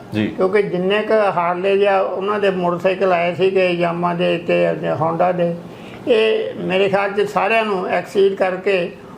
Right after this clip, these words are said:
Speaker 2: ਉਹਨਾਂ ਦੀ ਕੀਮਤ ਦੇ ਬਰਾਬਰ, ਉਹਨਾਂ ਤੋਂ ਬੈਟਰ ਫੀਚਰ ਦੇ ਨਾਲ
Speaker 1: ਹੂੰ।
Speaker 2: ਇਹ ਮੋਟਰਸਾਈਕਲ ਆਇਆ। ਔਰ ਇਹਦੀ ਆਉਣ ਤੋਂ ਪਹਿਲਾਂ ਹੀ ਇੰਨੀ ਡਿਮਾਂਡ ਆ ਕਿ ਮੇਰੇ ਖਿਆਲ ਦੇ ਵਿੱਚ ਸਾਨੂੰ ਮਿਲਣੀ ਮੁਸ਼ਕਿਲ ਆ।
Speaker 1: ਅ, ਸਰ, ਜੇਕਰ ਗੱਲ ਕੀਤੀ ਜਾਵੇ,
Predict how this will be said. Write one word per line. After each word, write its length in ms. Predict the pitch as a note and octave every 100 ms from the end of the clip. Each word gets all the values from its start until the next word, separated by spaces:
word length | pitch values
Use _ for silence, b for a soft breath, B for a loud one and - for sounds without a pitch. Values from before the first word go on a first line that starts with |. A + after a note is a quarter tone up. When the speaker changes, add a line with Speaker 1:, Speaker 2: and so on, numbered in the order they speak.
| - B3+
Speaker 2:
ਉਹਨਾਂ 320 | G#3 A#3 A#3+
ਦੀ 140 | A#3
ਕੀਮਤ 380 | A3+ G3 F#3+ G3
ਦੇ 140 | G3
ਬਰਾਬਰ, 460 | G3+ F#3+ F3+ F3+ A3
ਉਹਨਾਂ 320 | A3+ A3 A#3
ਤੋਂ 140 | A#3 G#3
ਬੈਟਰ 400 | E3+ F#3 G#3 G3
ਫੀਚਰ 360 | G3+ B3+ A#3+
ਦੇ 180 | G3 F#3+
ਨਾਲ 360 | F#3 E3+ D#3 -
Speaker 1:
ਹੂੰ। 80 | G3+ F#3
Speaker 2:
ਇਹ 60 | F3
ਮੋਟਰਸਾਈਕਲ 560 | F3 E3+ E3+ D#3+ E3
ਆਇਆ। 340 | D#3 D#3+ F3+ G#3+ B B B B -
ਔਰ 240 | F#3+ G3
ਇਹਦੀ 580 | G#3 A3 G#3+ G#3 F#3+ - - - -
ਆਉਣ 320 | E3+ F#3 G3+
ਤੋਂ 160 | G3+ A3+
ਪਹਿਲਾਂ 380 | A3 G3+ G#3+ B3+
ਹੀ 80 | A#3+
ਇੰਨੀ 220 | A3 G#3+
ਡਿਮਾਂਡ 500 | G3 G3 F#3 F#3 F3
ਆ 160 | D#3+ D#3 - - -
ਕਿ 200 | F#3+ G3
ਮੇਰੇ 320 | F#3+ F#3 F#3+
ਖਿਆਲ 240 | F#3 F#3 F3+
ਦੇ 80 | F3+
ਵਿੱਚ 480 | F3 F3 F3 E3+ D#3+
ਸਾਨੂੰ 220 | F3 F3+
ਮਿਲਣੀ 280 | F3 E3+ E3+
ਮੁਸ਼ਕਿਲ 420 | E3+ E3 - -
ਆ। 80 | - - - B B -
Speaker 1:
ਅ, 40 | E3
ਸਰ, 180 | A3
ਜੇਕਰ 260 | G#3+ G#3 G3+
ਗੱਲ 160 | E3+ D3+
ਕੀਤੀ 240 | D#3+ D#3+
ਜਾਵੇ, 420 | D#3 D#3 D#3+ E3+